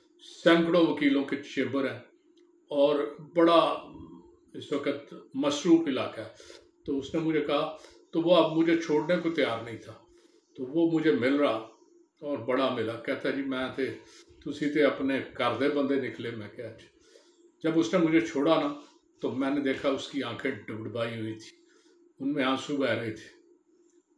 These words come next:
हिजरत बड़ी आला चीज़ है, लेकिन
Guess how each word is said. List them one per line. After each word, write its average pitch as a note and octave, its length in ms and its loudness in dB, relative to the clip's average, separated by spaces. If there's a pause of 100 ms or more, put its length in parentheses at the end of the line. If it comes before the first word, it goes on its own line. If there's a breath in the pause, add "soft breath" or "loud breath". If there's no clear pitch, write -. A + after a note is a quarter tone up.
(760)
हिजरत E3 600 0
बड़ी G3 320 -4 (420)
आला F3+ 240 4
चीज़ A2+ 320 -4
है, G#2 120 -14 (1500)
लेकिन D3 500 2